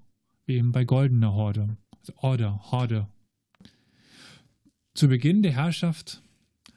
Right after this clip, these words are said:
lag das politische Interesse der Mongolen eher im Süden, im Nahen und Mittleren Osten. Berke Khan, ein Sohn von Batu,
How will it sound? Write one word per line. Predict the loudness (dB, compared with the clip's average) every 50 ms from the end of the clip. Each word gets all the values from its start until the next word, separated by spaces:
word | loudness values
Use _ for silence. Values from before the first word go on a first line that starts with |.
| _ _
lag | -2 -2 -2 -2
das | -6 -14 -10 -6
politische | -2 -2 0 0 0 -2 -2 -4 -6 -10 _ _ _
Interesse | 0 0 0 2 0 -2 -2 -2 -2 -2 -2
der | 0 0
Mongolen | 0 0 2 2 2 2 0 0 0 0 -2
eher | -2 -2 -2 0
im | 2 2 4
Süden, | 4 4 4 4 4 4 2 0 -2 -4 -8 _ _ _ _ _ _ _ _ _ _ _ _ _
im | 0 2 4
Nahen | 4 2 2 0 -2
und | 0 2 2
Mittleren | 2 2 0 -2 -4 -4 -4
Osten. | -4 -4 -6 -6 -6 -4 -4 -4 -6 -8 -12 _ _ _ _ _ _ _ _ _ -20 _ _ _ _ _ _ _
Berke | 0 0 0 0 0 -2
Khan, | 0 0 2 2 4 4 4 4 2 0 -6 -10 _
ein | -2 0 2 2 0 0
Sohn | 0 2 4 4 4 4
von | 4 2 0 -2
Batu, | 0 -2 -4 -4 -4 -6 -4 -2 -2 0 0